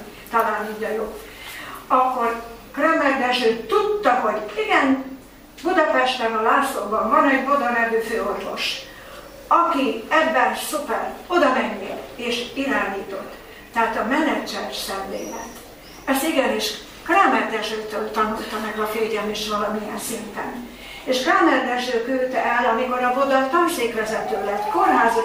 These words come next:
közember ellenére, meg az a ritka, mint ami a férjemnek az élete is volt, hogy kórházi közemberből legyen tanszékvezető.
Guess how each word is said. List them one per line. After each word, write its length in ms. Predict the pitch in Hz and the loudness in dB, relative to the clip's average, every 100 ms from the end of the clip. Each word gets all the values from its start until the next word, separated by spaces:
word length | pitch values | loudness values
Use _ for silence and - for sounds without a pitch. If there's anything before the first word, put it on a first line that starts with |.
| - | 2
közember 800 | 302 - - 233 226 220 220 - - - - 294 | 2 2 0 2 2 2 0 0 0 0 2 4
ellenére, 580 | 302 277 254 240 233 220 233 | 6 6 4 2 -2 -2 -2
meg 100 | 247 269 | -2 -2
az 80 | 269 | -2
a 80 | 262 | 0
ritka, 340 | 339 - - - - - - - - - - | 0 0 0 2 0 -2 -2 -2 0 0 2
mint 260 | - 226 - 233 | 2 2 2 2
ami 140 | 233 - | 0 0
a 60 | 240 | 2
férjemnek 480 | 262 254 226 220 220 214 | 2 2 0 -2 -2 -2
az 60 | 196 220 | -2 -2
élete 320 | 214 208 214 202 | -2 -2 -2 -4
is 160 | 214 220 | -4 -2
volt, 240 | 220 214 | -2 -2
hogy 160 | 214 190 233 | -4 -4 -2
kórházi 520 | 240 233 - 202 214 220 | 0 0 -2 -2 -2 -2
közemberből 800 | 226 220 214 226 226 214 262 247 233 | -2 -2 0 2 0 4 4 4 4
legyen 260 | 240 220 208 214 | 2 0 -2 -4
tanszékvezető. 840 | - - 226 214 208 214 - 226 | -6 -6 -6 -4 -4 -4 -4 -4